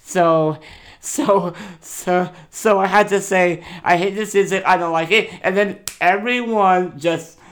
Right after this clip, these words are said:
started arguing, and it was so interesting. And then someone goes, "Is this the way we, uh,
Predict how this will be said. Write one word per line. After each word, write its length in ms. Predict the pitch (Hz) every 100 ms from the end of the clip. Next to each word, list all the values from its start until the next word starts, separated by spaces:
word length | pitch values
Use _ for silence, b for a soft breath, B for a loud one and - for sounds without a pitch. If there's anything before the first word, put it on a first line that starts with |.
| B B
started 480 | - 208 196 202
arguing, 600 | 202 170 175 175 180 185 190
and 220 | 165 165
it 120 | 165
was 300 | 160 165 156
so 840 | - - 202 185 175 180 180 175 B B B
interesting. 520 | 180 165 185 175 160
And 120 | 156
then 220 | 160 160 151
someone 380 | - 185 185
goes, 240 | 175 190 - B B B
"Is 280 | 190 180 -
this 320 | 220 240 233
the 200 | 208 226
way 540 | 208 208 208 208 202 -
we, 560 | - 175 180 175 170 B B B B B -
uh, 580 | 170 165 160 160 156